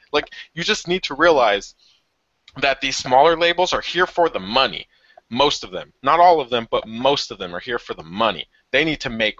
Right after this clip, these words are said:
money to stay afloat. These bigger labels will give us more stuff in general because they have money to burn. If something isn't successful, it's not as big of a deal. But, um, it's, it's a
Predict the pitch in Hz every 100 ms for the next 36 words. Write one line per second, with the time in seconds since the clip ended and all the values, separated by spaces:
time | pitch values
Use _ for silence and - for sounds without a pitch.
0 | 104 101 113 120 104 101 - - 110 -
1 | - 120 117 95 - 104 95 78 - -
2 | _ 143 143 - 151 208 208 214 214 208
3 | 233 - _ _ _ 143 143 - 165 170
4 | - 131 123 123 - 123 - - _ 123
5 | 135 123 113 113 139 160 151 - 139 127
6 | 117 143 143 135 127 123 127 104 - 87
7 | 80 90 - 139 151 147 135 135 - -
8 | 123 - 143 127 - 131 139 139 123 117
9 | 107 87 - 85 71 - _ _ _ _
10 | - 113 - _ _ _ _ - 104 98
11 | 92 87 - _ _ _ _ _ _ -
12 | 135 - - 131 123